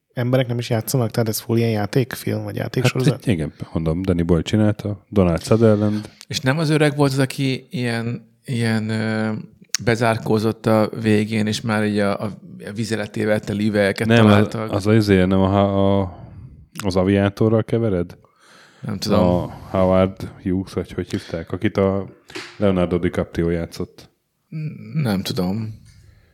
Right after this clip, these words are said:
Speaker 2: A, a, sze-, szerintem az a
Speaker 3: Valami nagyon öreg, mogorva, milliárdos vénember, aki
Speaker 1: Egyébként nagyon
Speaker 3: teljesen
Speaker 1: sok ilyen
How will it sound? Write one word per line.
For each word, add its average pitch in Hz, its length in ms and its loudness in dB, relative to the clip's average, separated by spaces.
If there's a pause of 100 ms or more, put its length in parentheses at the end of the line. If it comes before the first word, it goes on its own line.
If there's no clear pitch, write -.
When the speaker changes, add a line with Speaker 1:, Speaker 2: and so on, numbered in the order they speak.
(640)
Speaker 2:
A, 90 80 -2
a, 92 440 4
sze-, 90 280 4
szerintem 95 460 2
az 101 100 4
a 101 40 4 (120)
Speaker 3:
Valami 127 180 0
nagyon 131 260 6
öreg, 117 280 6
mogorva, 113 720 2 (180)
milliárdos 104 800 0 (340)
vénember, 101 600 -6
aki - 100 -4
Speaker 1:
Egyébként 196 200 2
nagyon 214 140 6
Speaker 3:
teljesen 160 280 4
Speaker 1:
sok - 100 0
ilyen 139 140 4